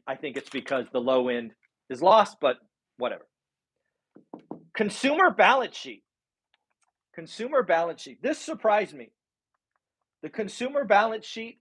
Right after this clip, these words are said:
has never looked strong. And when I say balance sheet, for me and you, it's net worth. Assets minus liabilities, very simply said. Again, some of these assets, really what assets are is ownership.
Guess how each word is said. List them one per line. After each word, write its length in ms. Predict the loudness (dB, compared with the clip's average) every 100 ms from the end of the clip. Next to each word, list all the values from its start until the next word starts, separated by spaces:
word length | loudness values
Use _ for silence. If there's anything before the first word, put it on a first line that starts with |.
| _ -10
has 220 | -10 -6
never 340 | -4 -2 -4
looked 300 | -2 -4 -4
strong. 560 | -20 -4 0 0 -4 -10
And 140 | -12 -8
when 200 | -10 -12 _ _
I 180 | 0 0
say 220 | 0 -4
balance 480 | -2 0 0 -2 -10
sheet, 300 | -10 -10 -10 _ _ _ _ _ _ _ _
for 100 | -8
me 200 | -4 -4
and 100 | -2
you, 200 | 0 0
it's 180 | -4 -14 -8
net 240 | -6 -6 -8
worth. 220 | -12 -14 _ _ _ _ _ _ _ -20 _ 0
Assets 640 | 2 2 0 -2 -4 -10 _
minus 460 | -8 -6 -8 -12 -6
liabilities, 840 | -2 -2 -4 -6 -6 -10 -14 -18 _
very 260 | -8 -8 -8
simply 420 | -12 -16 -14 -14
said. 280 | -8 -8 -10 _ _ _ _ _ _ _ _ -20 _ -2
Again, 340 | 4 4 4
some 240 | 2 0 0
of 60 |
these 180 | -2 -6 0
assets, 640 | 2 2 0 -2 -2 -14 _ 2
really 240 | 2 4
what 180 | -2 -2 0
assets 460 | -2 -2 -8 -10 -6
are 260 | -2 0 -2
is 180 | -6 _ -12
ownership. 440 | -10 -12 -14 -20